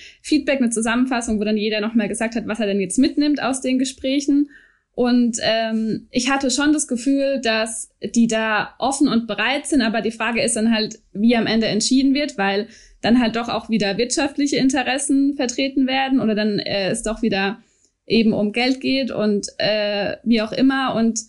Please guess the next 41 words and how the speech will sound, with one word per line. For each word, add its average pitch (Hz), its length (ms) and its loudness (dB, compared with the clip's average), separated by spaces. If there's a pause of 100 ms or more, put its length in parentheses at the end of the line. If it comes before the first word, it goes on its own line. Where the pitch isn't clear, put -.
(420)
ähm, 214 560 0
ich 233 120 -4
glaub, 269 220 -2
man 247 100 2
muss 269 140 2
sich 269 200 0
halt 233 160 0
noch 254 200 -2
mehr 247 220 2
darauf 240 340 -4
verständigen, 240 640 2
dass 226 160 0
Entscheidungen 247 760 0
unter 233 340 0
dem 220 180 0
Aspekt, 233 600 -2
äh, 208 240 0
Klimafreundlichkeit 214 1040 2
und 214 100 0
Klimaneutralität, 180 920 0 (140)
ähm, 170 440 0
einfach 208 300 -2
getroffen 202 420 -2
werden 185 500 2 (300)
und 233 280 2
halt 214 200 0
nicht, 254 480 0
ähm, 220 640 0 (100)
zuerst - 600 -2
arbeitet 226 460 -2
man 214 160 2
andere 269 360 2
Aspekte 254 440 -4
ab 233 140 -4
und 226 120 2
am 202 100 0
Ende 214 300 2
steht 170 220 -6
dann 185 200 -2
halt 175 180 -6
die, 185 400 -2